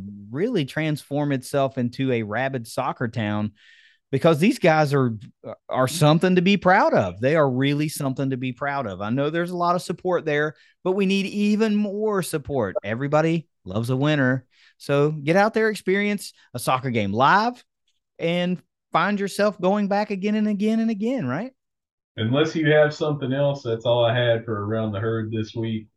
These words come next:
Speaker 2: because a lot of the stuff we covered in the five things. Uh, but I've got a feeling over the next week to two weeks, we're gonna start getting a lot more Around the Herd news.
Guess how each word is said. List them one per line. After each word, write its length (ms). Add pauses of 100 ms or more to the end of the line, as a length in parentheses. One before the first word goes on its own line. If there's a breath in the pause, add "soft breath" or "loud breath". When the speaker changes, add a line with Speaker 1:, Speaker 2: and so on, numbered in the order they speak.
Speaker 2:
because 400
a 20
lot 260
of 120
the 100
stuff 380
we 280
covered 360
in 200
the 160
five 400
things. 440 (640)
Uh, 380
but 420 (480)
I've 180
got 260
a 60
feeling 460
over 240
the 100
next 500 (400)
week 380 (680)
to 140
two 220
weeks, 440
we're 120
gonna 260
start 340
getting 300
a 180
lot 500
more 540 (380)
Around 300
the 80
Herd 280
news. 360